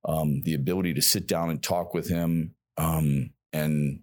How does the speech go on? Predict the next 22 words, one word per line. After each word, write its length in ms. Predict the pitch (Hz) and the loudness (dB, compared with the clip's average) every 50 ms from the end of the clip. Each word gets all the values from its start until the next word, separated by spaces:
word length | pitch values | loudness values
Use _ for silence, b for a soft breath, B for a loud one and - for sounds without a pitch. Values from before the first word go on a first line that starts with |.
| - - | -6 -4
the, 260 | 80 82 80 - - | -2 -2 -2 -2 -2
the 140 | - 78 73 | -2 0 0
opportunity 760 | 82 95 101 - - - - - - 123 117 101 90 87 82 - | 0 0 -2 -4 -4 -2 0 0 0 2 2 2 2 0 0 0
to 160 | - - 80 | 0 0 0
gain 360 | 76 67 - 92 101 104 92 | 0 0 0 0 0 0 0
as 160 | 82 78 - | 0 0 0
much 280 | 87 87 95 95 - - | 0 0 0 0 0 0
information 680 | 92 87 - - 85 82 87 90 90 87 - 90 82 | 0 0 0 0 0 0 0 0 0 0 0 0 0
as 160 | 78 73 78 | 0 -2 0
we 160 | 76 85 90 | 0 0 0
gain 540 | 78 76 80 90 92 92 90 85 82 76 - B B B B B B B | 0 0 -2 -2 0 0 0 0 0 -2 -4 B B B B B B B
from 380 | B - 95 87 87 82 76 - | B -4 -2 0 0 0 0 0
your 240 | - 85 92 101 104 | 0 0 2 2 2
knowledge 480 | 104 95 92 90 90 90 90 87 82 82 | 2 2 2 0 0 0 0 0 0 -2
of 120 | 80 - | -2 -2
around 380 | 85 78 78 82 87 92 95 92 | -2 0 0 0 0 0 0 0
the 60 | 87 | 0
program 540 | - - 95 92 90 82 87 90 85 87 87 | 0 0 -2 0 0 0 0 0 0 0 0
on 80 | 80 | 0
a 40 | 80 | 0
regular 340 | 80 85 85 85 85 82 85 | 0 0 0 0 0 -2 0
basis, 600 | 78 85 85 85 82 - - 85 82 - - | 0 0 0 0 0 0 0 0 0 0 0